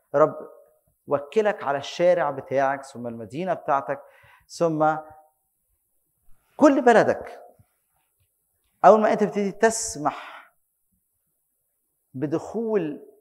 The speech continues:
هذا الخطأ في حياتك من شراكة خ-، خطأ،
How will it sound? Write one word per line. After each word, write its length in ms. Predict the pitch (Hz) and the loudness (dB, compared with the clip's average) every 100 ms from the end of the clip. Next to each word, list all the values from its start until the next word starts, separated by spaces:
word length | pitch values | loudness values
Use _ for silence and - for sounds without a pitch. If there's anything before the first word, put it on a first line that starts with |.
| _ | _
هذا 800 | - 175 214 202 160 175 175 - - _ _ _ _ _ _ _ _ _ _ _ - | -14 -4 -2 -2 -2 -2 -2 -6 -16 _ _ _ _ _ _ _ _ _ _ _ -14
الخطأ 520 | 147 - 208 202 185 | -12 -6 -6 -2 -2
في 100 | - | -4
حياتك 440 | - 165 170 170 151 | -10 -6 -4 -6 -8
من 120 | 135 | -12
شراكة 520 | - 147 160 175 156 | -6 -2 -2 -2 -8
خ-، 300 | - - - | -14 -20 -20
خطأ، 420 | - 190 135 - | -6 -4 -2 -6